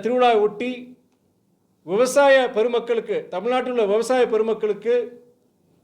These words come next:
ஒரு பொங்கல் பரிசாக இந்த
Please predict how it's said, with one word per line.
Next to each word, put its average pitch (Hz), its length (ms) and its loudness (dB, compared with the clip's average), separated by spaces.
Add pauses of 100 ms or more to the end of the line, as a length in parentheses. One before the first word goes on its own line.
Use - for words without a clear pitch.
(180)
ஒரு 214 140 4 (100)
பொங்கல் 254 400 0
பரிசாக 240 420 2 (1300)
இந்த 226 160 0